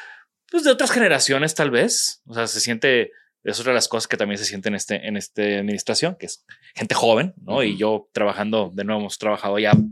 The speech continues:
Speaker 1: muchos meses juntos.
Speaker 2: Ujú.
Speaker 1: Em, un equipo joven,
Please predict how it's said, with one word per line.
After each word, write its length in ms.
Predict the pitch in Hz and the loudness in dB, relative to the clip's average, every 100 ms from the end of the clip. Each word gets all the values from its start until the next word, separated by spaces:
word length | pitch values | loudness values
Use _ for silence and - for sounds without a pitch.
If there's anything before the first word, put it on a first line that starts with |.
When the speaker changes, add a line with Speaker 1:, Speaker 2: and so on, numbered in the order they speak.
| - - _ | -8 -18 _
Speaker 1:
muchos 340 | - 175 - 143 | 2 4 4 2
meses 260 | 123 120 | 2 0
juntos. 500 | - 120 120 151 - | -2 -2 0 0 0
Speaker 2:
Ujú. 100 | - 76 - - | -6 -12 -18 -14
Speaker 1:
Em, 760 | - 110 104 101 98 95 92 76 - - _ _ _ | 0 2 4 6 4 4 0 -10 -18 -20 _ _ _
un 140 | - 110 | -10 -6
equipo 240 | - - | -6 -4
joven, 580 | - 120 131 101 190 - | 2 4 4 2 -4 -10